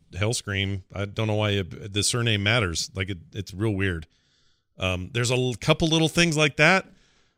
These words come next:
but they, you know, for the most part, it's Warcraft three.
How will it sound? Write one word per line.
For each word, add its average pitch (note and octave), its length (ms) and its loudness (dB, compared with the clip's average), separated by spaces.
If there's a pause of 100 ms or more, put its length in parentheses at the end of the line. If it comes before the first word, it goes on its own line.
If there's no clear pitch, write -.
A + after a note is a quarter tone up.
(120)
but A2+ 120 -4
they, A#2 220 4
you A2 500 0
know, A2+ 80 0
for - 100 -6
the A#2+ 60 -2
most B2 200 2
part, G#2+ 320 2
it's G#2+ 240 -2
Warcraft F#2 460 -4
three. C#2+ 340 -12